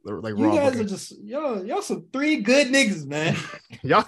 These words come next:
Speaker 1: y'all go do something. <laughs>
Speaker 2: <laughs> Beat each other ass for it. Um, I don't know. I, I'll get the service just so I don't have to deal with,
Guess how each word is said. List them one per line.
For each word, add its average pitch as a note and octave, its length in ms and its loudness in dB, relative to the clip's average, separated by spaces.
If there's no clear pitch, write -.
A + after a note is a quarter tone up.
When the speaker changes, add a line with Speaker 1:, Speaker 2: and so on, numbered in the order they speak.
Speaker 1:
y'all A#3+ 120 8
go D4 100 4
do F#3 160 4
something. D3 560 -2
<laughs> - 20 -14
Speaker 2:
<laughs> - 1700 0
Beat A3 180 2
each - 140 2
other A3+ 140 4
ass G3+ 260 6
for D3 220 2
it. - 200 -10
Um, C3 640 -2
I G3+ 120 6
don't F#3+ 100 6
know. A#2+ 160 0
I, F#3 260 4
I'll A3+ 260 6
get F#3+ 240 2
the G#3+ 80 6
service A3+ 540 2
just E3 280 -2
so G3 80 2
I F#3+ 80 4
don't F#3 100 0
have F3+ 140 -2
to E3 80 0
deal E3+ 420 0
with, D#3+ 320 -4